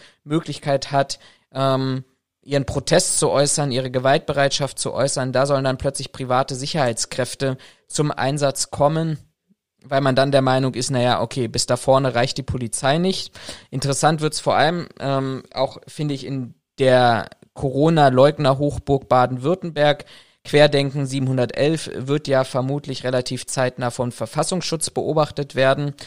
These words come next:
einfach aufgrund der Nähe zu Reichsbürger und anderen In-, Rechtsextremismen, Rechtsextremismen,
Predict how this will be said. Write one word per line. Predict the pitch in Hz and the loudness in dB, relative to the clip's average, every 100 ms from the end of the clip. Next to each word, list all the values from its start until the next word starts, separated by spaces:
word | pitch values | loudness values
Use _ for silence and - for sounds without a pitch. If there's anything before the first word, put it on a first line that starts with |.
| - - | -20 -4
einfach | 131 131 117 | -2 0 -2
aufgrund | - - 135 127 | -2 -4 -2 0
der | 123 | 0
Nähe | 131 139 131 | 0 0 -2
zu | - 131 123 - _ _ | -4 -4 -6 -8 _ _
Reichsbürger | 131 151 - 135 131 123 | 0 0 0 0 2 2
und | 123 | 0
anderen | 113 156 147 | -2 0 0
In-, | 117 139 - | 0 -4 -6
Rechtsextremismen, | 123 139 - - - - 135 135 - 135 135 - - _ | -2 -2 -4 -6 -6 -4 -2 -2 -2 -4 -6 -8 -20 _
Rechtsextremismen, | - - - - - - 135 143 - 147 139 | -4 -4 -2 -8 -8 -6 -4 -2 -2 -4 -4